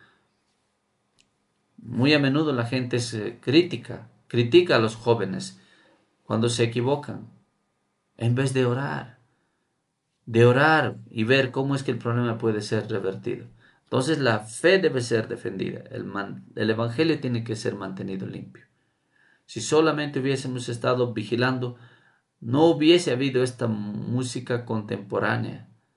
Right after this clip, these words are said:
cristiana como se llama, que está entrando en todas las iglesias hoy en día. La generación que se levanta no saben ahora la diferencia entre la iglesia y el mundo. Lo, la gente de Dios, los, los pastores, los diáconos no han estado vigilando.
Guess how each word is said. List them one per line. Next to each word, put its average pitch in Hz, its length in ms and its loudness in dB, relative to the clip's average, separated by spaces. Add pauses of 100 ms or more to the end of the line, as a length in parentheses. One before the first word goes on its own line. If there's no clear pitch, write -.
(200)
cristiana 110 600 -2
como 101 200 -12
se - 160 -12
llama, 107 420 -8 (280)
que - 80 -2
está 113 180 0
entrando 120 400 2
en 110 140 -4
todas 123 240 -2
las 117 200 -2
iglesias 117 500 -4
hoy 113 160 0
en 107 120 -6
día. 117 440 -4 (1600)
La 110 380 0
generación 127 800 0
que 123 100 -6
se 120 140 -4
levanta 127 420 0
no 131 180 -2
saben 143 400 0
ahora 127 260 0
la 120 100 0
diferencia 120 520 -2
entre 107 220 -6
la 107 120 0
iglesia 117 360 -2
y 104 60 -4
el 101 100 -6
mundo. 120 440 -6 (2000)
Lo, - 260 -6
la 95 220 -4
gente 104 300 -2
de 92 120 -4
Dios, 226 380 -2
los, 98 220 -6
los 98 140 -6
pastores, 139 420 -4
los 120 160 -4
diáconos 131 440 -2
no 151 140 -2
han 208 140 0
estado 98 320 -2
vigilando. - 560 -10